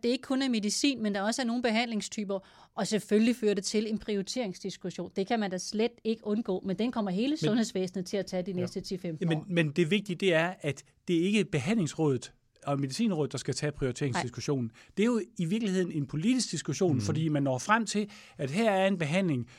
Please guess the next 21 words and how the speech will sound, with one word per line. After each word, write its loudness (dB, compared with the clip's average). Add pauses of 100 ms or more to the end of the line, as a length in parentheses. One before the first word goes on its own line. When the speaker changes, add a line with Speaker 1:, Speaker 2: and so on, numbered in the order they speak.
Speaker 2:
som -2
har 0
de 0
her 6
fordele 6
og 0
du, -4
de -2
her 4
ulemper. 0 (320)
Altså -2
et -4
godt 4
eksempel 0
er -6
screening. 0 (640)
Der 8
er 8
de 0
her 2
fordele, 2